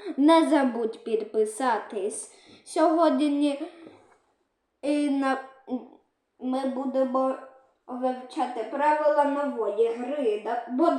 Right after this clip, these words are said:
ви, напевно, пам'ятаєте, як ми це робили з грою Пука на взяття.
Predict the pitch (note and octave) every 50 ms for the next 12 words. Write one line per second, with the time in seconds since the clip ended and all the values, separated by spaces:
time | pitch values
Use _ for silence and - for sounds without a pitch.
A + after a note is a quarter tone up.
0 | - D4 D4+ E4 E4+ C4+ C4 B3 - C4 B3+ A#3+ A#3 A#3 A#3 A#3 A#3 - A3+ A#3
1 | B3+ B3+ B3+ C4+ C4+ - E4+ F4+ F4 E4+ F4 E4 - - D#4+ E4 D#4+ D4 C#4+ C#4
2 | C4 C4+ - - C#4 B3 B3 A#3+ A#3 A#3+ - A3 A3 - - - - - - -
3 | - B3 B3 C4 C4 C4 - - - - _ _ _ _ - G#3 A#3+ C4 D4+ D#4+
4 | D#4+ E4+ E4 E4 E4 D4+ C4 C4+ D4 E4 D#4 D4+ D#4+ C4+ B3 A3 G#3+ A3+ A#3 A3+
5 | A3 - - G#3+ G#3 - - - - - _ _ _ - B3+ A#3 A#3 A3+ A3+ A3
6 | A3+ A#3 B3+ C#4 C4 C4+ E4 D#4+ A#3+ G3 -